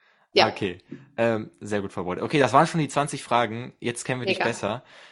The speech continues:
Speaker 2: Ähm,
Speaker 1: Sehr schön.
Speaker 2: vielen Dank dafür. So, jetzt meine letzte Frage. Es ist nicht mehr lange hin, so bis zum Vorentscheid.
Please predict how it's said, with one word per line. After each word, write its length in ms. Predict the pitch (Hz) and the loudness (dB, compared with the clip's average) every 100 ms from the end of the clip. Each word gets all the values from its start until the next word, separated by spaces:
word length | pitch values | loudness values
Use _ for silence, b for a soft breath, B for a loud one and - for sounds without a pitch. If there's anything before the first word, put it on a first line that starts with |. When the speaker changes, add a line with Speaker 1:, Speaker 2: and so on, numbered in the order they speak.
| B - | B -2
Speaker 2:
Ähm, 280 | 117 117 117 | 2 2 2
Speaker 1:
Sehr 120 | 185 | 0
schön. 180 | 135 90 | 0 -2
Speaker 2:
vielen 280 | - 131 127 | -2 -2 0
Dank 320 | 117 113 - - | 0 -2 -6 0
dafür. 580 | 110 127 - 104 123 - _ _ | 0 0 -4 -2 -2 -6 _ _
So, 180 | 113 120 | -8 -4
jetzt 200 | 113 131 | -4 -2
meine 160 | 131 123 | 0 0
letzte 320 | 127 135 123 | -2 -2 -6
Frage. 300 | - 120 117 | 0 2 2
Es 80 | 120 | -4
ist 280 | 120 - _ _ - | -8 -12 _ _ -6
nicht 240 | 131 - | -4 0
mehr 80 | 143 | 0
lange 200 | 127 135 | 2 0
hin, 440 | 117 117 127 131 - | -4 -4 -8 -12 -12
so 180 | - 107 | -10 -8
bis 180 | 123 - | -8 -10
zum 160 | 123 | -10
Vorentscheid. 720 | - 113 104 104 107 107 123 | -4 -4 -4 -4 -4 -4 -8